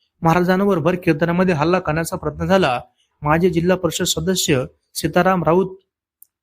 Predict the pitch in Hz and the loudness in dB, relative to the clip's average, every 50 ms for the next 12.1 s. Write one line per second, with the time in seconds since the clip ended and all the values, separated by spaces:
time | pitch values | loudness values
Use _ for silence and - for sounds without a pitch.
0 | - 160 127 139 151 170 170 185 180 180 165 156 156 156 - 175 170 - - 175 | -6 2 2 4 4 4 2 2 2 2 0 0 0 0 0 0 -2 0 -4 -4
1 | 170 175 196 196 190 185 175 127 127 - - _ _ _ _ _ _ 147 151 160 | -2 -2 -2 -2 0 2 0 0 0 -4 -8 _ _ _ _ _ _ -2 0 2
2 | 185 190 185 147 131 120 120 120 117 120 _ _ _ _ _ _ _ - 165 170 | 2 2 2 2 2 0 0 0 -4 -6 _ _ _ _ _ _ _ 0 2 2
3 | 185 180 175 175 180 185 180 - 190 139 123 131 - _ _ _ _ - - 135 | 2 2 2 0 0 0 2 2 2 2 0 -2 -6 _ _ _ _ -8 0 2
4 | 143 165 170 170 175 185 185 160 156 151 - 170 - 190 185 175 185 - - 185 | 2 2 4 2 0 0 0 0 -2 -2 -2 -4 0 2 0 0 0 0 -2 0
5 | 196 196 185 - 165 160 180 190 185 180 - - - 160 175 175 160 151 156 170 | 0 0 0 0 0 2 2 0 0 -2 -4 -6 -2 0 0 0 2 0 0 -2
6 | 165 - 196 170 135 127 139 - _ _ _ _ - _ - - 165 175 185 190 | 2 2 2 2 2 0 -2 -4 _ _ _ _ -20 _ -2 0 2 2 2 2
7 | 185 196 185 190 175 185 180 - 170 135 123 127 - - _ _ _ _ - 156 | 2 0 0 0 -2 -2 0 0 0 0 0 0 -6 -10 _ _ _ _ 0 2
8 | 160 180 185 185 - 170 165 - 180 180 185 180 - 156 143 160 175 170 156 170 | 2 2 0 0 -2 -2 -2 0 -2 -2 -2 -2 -2 -2 0 0 0 2 0 -2
9 | 165 170 190 156 147 143 165 185 185 156 127 127 - - _ _ _ _ _ - | -2 -2 -2 -2 0 0 2 2 2 2 2 -2 -4 -8 _ _ _ _ _ -2
10 | 156 156 165 160 190 180 185 - 160 151 - 185 175 151 160 170 180 180 180 156 | 0 0 0 2 -2 -2 -2 -2 -4 -2 0 -2 0 2 2 2 2 2 2 2
11 | 143 151 170 165 - 147 156 180 190 156 135 135 131 - - 120 117 120 117 113 | 2 2 0 -2 -2 -2 0 0 0 2 2 0 -2 -2 -2 0 2 2 2 0
12 | 117 | -2